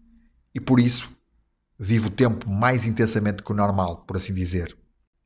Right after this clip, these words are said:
Esta condição, que existe e que tem o nome de Síndrome de Hutchinson-Gilford, e que comumente se chama de progeria, no caso de Salvador apresenta alguns traços específicos,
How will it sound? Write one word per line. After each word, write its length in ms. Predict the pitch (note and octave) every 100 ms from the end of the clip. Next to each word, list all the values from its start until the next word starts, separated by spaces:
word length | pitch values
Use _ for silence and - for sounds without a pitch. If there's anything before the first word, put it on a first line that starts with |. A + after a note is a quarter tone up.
| -
Esta 280 | A#2 A2 -
condição, 680 | G#2 G2 F#2 A#2+ D3+ C#3+ - -
que 120 | -
existe 560 | G#2+ G2 A2 - - - _ -
e 60 |
que 120 | -
tem 180 | - A2
o 80 | G#2+
nome 300 | G#2+ B2 A2
de 60 | F2
Síndrome 540 | - C#3+ C3 G#2+ G2+
de 80 | F#2+
Hutchinson-Gilford, 1080 | A#2 B2 A2+ - G2+ F#2+ A#2 A2+ A#2 A2 - _ _ _ _ _ -
e 60 |
que 140 | A#2+ -
comumente 520 | B2+ A2+ A2 A#2+ -
se 100 | -
chama 300 | - G#2 G2
de 80 | F#2
progeria, 800 | - B2+ G#2 G2 F#2+ G2 G2 - - _ _ _ _ _ _ _
no 180 | A2 A2
caso 300 | D3+ C#3+ A#2+
de 60 |
Salvador 560 | - A#2+ G#2+ G#2 A2+ A#2
apresenta 400 | A2 G2 A2+ A2
alguns 280 | G2+ F#2+ F#2
traços 260 | A#2 A2
específicos, 800 | - - - G#2 - - - -